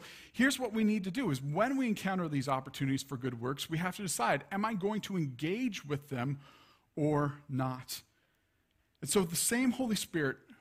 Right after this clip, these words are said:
who guided the apostles in these moments, we, we need to understand this as disciples, is the same Holy Spirit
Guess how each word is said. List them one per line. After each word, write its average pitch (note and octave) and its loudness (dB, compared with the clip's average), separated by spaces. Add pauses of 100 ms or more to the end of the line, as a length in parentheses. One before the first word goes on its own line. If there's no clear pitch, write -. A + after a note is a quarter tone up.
(160)
who E3+ -4
guided D#3 0
the D#3+ 0
apostles C#3 -2
in D#3+ -2
these D#3 -2
moments, B2+ -2 (640)
we, D#3 2
we E3 -2
need F#3 0
to G3+ -4
understand D#3 -2
this C#3 -4
as B2 -6
disciples, A#2+ -6 (840)
is C#3+ -2
the D3+ -2
same F3+ 0
Holy F3+ -2
Spirit C3 -2